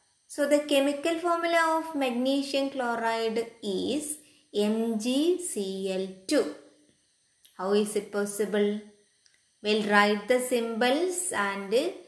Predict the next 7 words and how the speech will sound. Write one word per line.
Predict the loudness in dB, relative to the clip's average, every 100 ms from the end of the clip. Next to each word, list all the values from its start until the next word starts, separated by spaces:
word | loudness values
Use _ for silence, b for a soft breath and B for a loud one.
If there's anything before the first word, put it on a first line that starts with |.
| B B B -8
side | 4 6 6 4
by | 4 4
side | 2 0 0 -2 -6 -16
and | -10 -4 -2
exchange | -4 -8 -6 2 2 2 0
their | 4 6 6 2 -2
valencies. | -6 -6 -8 -10 -10 -12 -14 -16